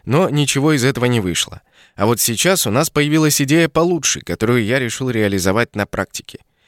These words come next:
Вырулив на Советскую, остановился у винного, единственного на весь центр города, где и купил две бутылки с белыми этикетками, на которых было отпечатано одно единственное слово:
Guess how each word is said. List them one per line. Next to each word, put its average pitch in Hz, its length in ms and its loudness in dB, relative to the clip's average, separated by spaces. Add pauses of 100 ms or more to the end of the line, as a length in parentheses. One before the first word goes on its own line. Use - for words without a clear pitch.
(320)
Вырулив 190 560 0
на 156 120 2
Советскую, 143 580 2
остановился 151 680 0
у 196 100 0
винного, 113 480 2
единственного 135 720 2
на 113 140 2
весь 123 180 2
центр 117 400 0
города, 85 560 -4 (280)
где 120 240 -2
и - 20 0
купил 147 360 -2
две 117 200 0
бутылки 135 460 0
с 104 100 0
белыми 117 360 2
этикетками, 80 540 -4
на 80 140 -6
которых 95 380 -2
было 107 280 2
отпечатано 107 840 -4
одно 92 220 -2
единственное 98 680 -2
слово: 98 460 -2